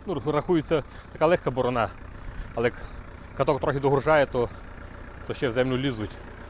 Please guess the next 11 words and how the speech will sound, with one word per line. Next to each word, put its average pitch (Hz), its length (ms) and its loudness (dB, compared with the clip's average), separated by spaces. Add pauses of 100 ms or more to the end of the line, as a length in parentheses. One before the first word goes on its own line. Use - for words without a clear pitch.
(1600)
Це 147 140 2
вони 147 180 4
метр 160 260 4
п'ятдесят, 170 400 4 (520)
їх 143 160 0
захват 139 340 4
йде, 123 280 2 (540)
диски, 131 360 -2 (140)
ну, 196 120 4
типу 147 220 -2
бомет 139 340 4